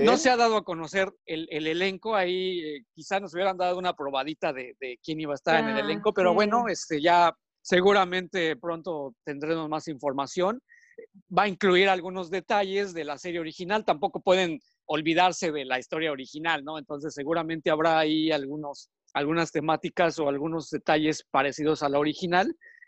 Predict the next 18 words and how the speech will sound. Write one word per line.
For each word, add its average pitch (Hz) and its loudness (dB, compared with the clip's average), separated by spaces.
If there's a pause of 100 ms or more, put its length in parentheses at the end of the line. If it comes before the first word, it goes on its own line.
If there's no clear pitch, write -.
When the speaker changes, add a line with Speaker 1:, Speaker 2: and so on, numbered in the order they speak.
(200)
Speaker 1:
Y, 180 6
bueno, 240 4
pues, 208 2
ahí 233 6
lo 254 2
interesante, 214 0
Fred 254 2
Savage, 214 4
que 185 -6
era 208 -4
precisamente 185 -8
el, 175 -6
Speaker 2:
Ujú, 139 -12
Speaker 1:
el, 131 -8
Speaker 2:
el 127 -4
Speaker 1:
el 127 0
Speaker 2:
protagonista. 123 0
Speaker 1:
personaje, 160 0